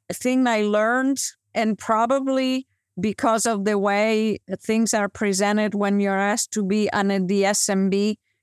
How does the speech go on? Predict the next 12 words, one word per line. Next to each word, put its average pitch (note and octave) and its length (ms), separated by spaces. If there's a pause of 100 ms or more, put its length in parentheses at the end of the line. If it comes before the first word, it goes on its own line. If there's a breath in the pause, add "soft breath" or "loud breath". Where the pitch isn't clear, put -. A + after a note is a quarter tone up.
you G#3+ 180
think A#3+ 520
that G#3 360 (100)
a G#3 100
D G3 220
S A3 200
M G3+ 200
B G#3 180
charter G3+ 880 (340)
is G#3+ 300
this - 560 (120)
rigid G3+ 800